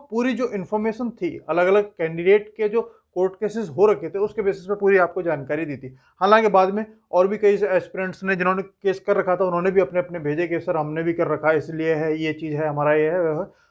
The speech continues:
और काफ़ी कुछ इन्फॉर्मेशन मेरे पास आई है अलग-अलग लोगों की ये सब में, और उसके बेसिस पे मैं आपको ये बता रहा हूँ। देखो, जो कोर्ट केसेस हो रखे थे उसमें अलग-अलग चीज़ें अभी चल रही हैं और वो चलती रहेंगी,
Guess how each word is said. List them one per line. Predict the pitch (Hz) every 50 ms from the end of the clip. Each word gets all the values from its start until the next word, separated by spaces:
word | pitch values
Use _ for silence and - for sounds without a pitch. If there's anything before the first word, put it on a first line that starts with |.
| _ _ -
और | - 180 -
काफ़ी | 208 226 226 262 277 269 247
कुछ | - - - 240 240 - - _ _ - 202
इन्फॉर्मेशन | 202 - 220 214 214 214 208 220 233 220 202 _ _ _ _ _ _ _
मेरे | 170 165 180 190
पास | - 202 208 208 202 - -
आई | 175 185 214
है | 220 208 185 165
अलग-अलग | 165 143 175 170 170 170 165 160 165 156
लोगों | 156 156 151 151 151 143
की | 127 170
ये | 165 151
सब | - 165 156 175
में, | 196 208 _ _ _ _ _ _ -
और | - 196 214
उसके | 214 - 262
बेसिस | 240 240 202 214 214 196
पे | 226
मैं | 233 226 226 220
आपको | 214 214 - -
ये | 202 165
बता | 170 135 143
रहा | 143
हूँ। | 156 170
देखो, | 180 180 202 180 147 - - - - 156 156 156
जो | 147 196 208 208 202 202 - _ _ -
कोर्ट | 208 180 165 160 160 196 190 190 -
केसेस | 214 196 202 214 185
हो | 170 170 180
रखे | 185 170 170 175
थे | 190
उसमें | 190 185 180 - 185 185 185
अलग-अलग | 175 170 175 160 175 180 170 170
चीज़ें | - 180 160 175 170
अभी | 165 165
चल | 160 170 160
रही | 156 151 165 190
हैं | 226
और | 220 233
वो | 254 262 254
चलती | 254 226 214 202 202 180
रहेंगी, | 151 139 127 120 110